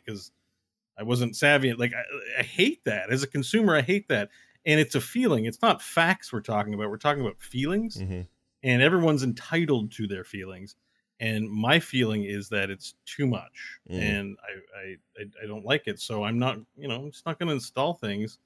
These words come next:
Speaker 1: if I have too many different apps to have to manage for, for my attention.
Speaker 2: Totally
Speaker 1: I
Speaker 2: understand.
Speaker 1: haven't watched the new season of Man of the High Castle 'cause I'm subbing to Netflix right now.
Speaker 2: Right,
Speaker 1: I don't
Speaker 2: right.
Speaker 1: wanna have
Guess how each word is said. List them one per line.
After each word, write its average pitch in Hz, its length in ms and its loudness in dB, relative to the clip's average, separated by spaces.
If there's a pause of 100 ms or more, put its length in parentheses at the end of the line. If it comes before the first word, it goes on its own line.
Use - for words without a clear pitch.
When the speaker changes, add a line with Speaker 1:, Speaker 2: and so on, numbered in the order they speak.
(360)
Speaker 1:
if - 140 -10
I 113 80 0
have 104 160 -6
too - 180 -2
many 131 220 4
different 110 460 -4
apps - 360 -6
to 110 80 -6
have 104 220 -8
to 95 80 -12
manage 95 320 -14
for, 98 400 -12
for 101 120 -20
my 98 140 -10
attention. 139 320 -12
Speaker 2:
Totally 170 300 10
Speaker 1:
I - 20 12
Speaker 2:
understand. 135 240 8
Speaker 1:
haven't 98 140 6
watched - 160 2
the 156 80 -4
new 156 100 6
season 160 320 2
of 135 80 2
Man 143 160 4
of 139 80 4
the 135 60 6
High 147 160 4
Castle 110 420 -2
'cause 110 240 -6 (400)
I'm 113 160 -4
subbing 131 320 0
to 143 60 -6
Netflix 147 480 -8
right 87 160 -16
now. 90 200 -8
Speaker 2:
Right, 135 100 4
Speaker 1:
I 120 40 4
don't 113 120 4
Speaker 2:
right. 101 100 2
Speaker 1:
wanna 143 200 2
have 131 280 -2